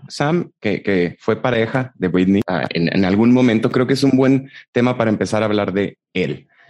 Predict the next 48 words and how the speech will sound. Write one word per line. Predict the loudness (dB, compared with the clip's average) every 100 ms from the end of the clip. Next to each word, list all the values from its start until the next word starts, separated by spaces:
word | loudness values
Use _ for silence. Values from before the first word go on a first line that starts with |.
| _ 0
Y | 2
la, | 2 0
la | 0 2
pregunta | 2 2 0
que | -2
a | 0
mí | 2
me | 2 2
llega | 0 0 -2
después | -4 -2 -2 2
de |
ver | 2
este | 0 0
documental | -2 0 -2 0 0
es, | 0 -2 -10 _ _ _ _
¿por | -2 -2 -2
qué | -2 0 -2 -6 -2
todo | 0 2
el | 2
mundo | 2 2 0 -2
habla | -2 0 0 -2
por | -4
Britney? | 0 -2 -2 -8 _ _ _ _ _ _ -6
O |
sea, | -6 -2
¿por, | -2 -2 -6 -4
por | 0 0 -2 -6
qué | -2 -2 -2 -8 _ _ _ _ _ _ _ _
podemos | -2 2 2 2
seguir? | 0 0 0 0
O | -2
sea, | -2
después | -2 -4 -2 0
de | 0
trece | -2 -2 -2
años, | 0 0 -2 -6 _ -2
no, | 0 4
no | 2 2
es | 0
una | 0
niña | 2 0 -2
chiquita | -6 -6 -2 0
ni | 0 0
tampoco | -4 -2 -2 -2
es | 0
una | 0
anciana | 0 0 0 0
demente. | 0 0 -2 -6